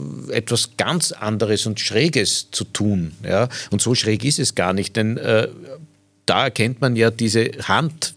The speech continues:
ja, und das Talent. Wir in der Kunst sagen, jemand ist talentiert, aber in der Wirtschaft kann man auch talentiert sein.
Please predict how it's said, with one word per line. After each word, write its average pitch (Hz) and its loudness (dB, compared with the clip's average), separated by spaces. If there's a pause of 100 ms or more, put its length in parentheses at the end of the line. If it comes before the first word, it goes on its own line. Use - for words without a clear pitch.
ja, 117 2
und 131 -6
das 107 0
Talent. 104 0 (520)
Wir 127 6
in 123 -4
der 107 2
Kunst - 0
sagen, 117 0
jemand 110 2
ist 110 -4
talentiert, 113 2
aber 107 2
in 101 2
der 101 0
Wirtschaft - 0
kann 107 0
man 110 2
auch 123 0
talentiert 95 2
sein. 98 -4